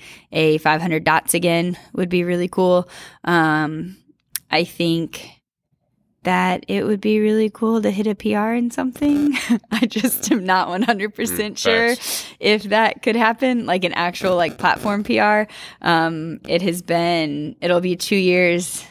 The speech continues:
Speaker 1: in March <laughs> since I've hit any type of P R on any of my lifts.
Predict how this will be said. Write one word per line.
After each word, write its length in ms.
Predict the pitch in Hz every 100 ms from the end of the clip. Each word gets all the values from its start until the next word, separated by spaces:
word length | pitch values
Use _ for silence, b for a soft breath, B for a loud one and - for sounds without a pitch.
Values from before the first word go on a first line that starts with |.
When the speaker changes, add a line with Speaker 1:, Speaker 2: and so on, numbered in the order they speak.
| -
Speaker 1:
in 200 | - 160
March 600 | 160 156 160 - - - - 196
<laughs> 120 | -
since 340 | - 160 160
I've 200 | 151 147
hit 200 | 180 165
any 240 | - 160 156
type 300 | - 156 -
of 160 | 160
P 160 | - 170
R 340 | 143 160 180 B B B B -
on 140 | 160
any 220 | 151 156
of 80 | 160
my 200 | 180 170
lifts. 580 | 165 147 185 - - -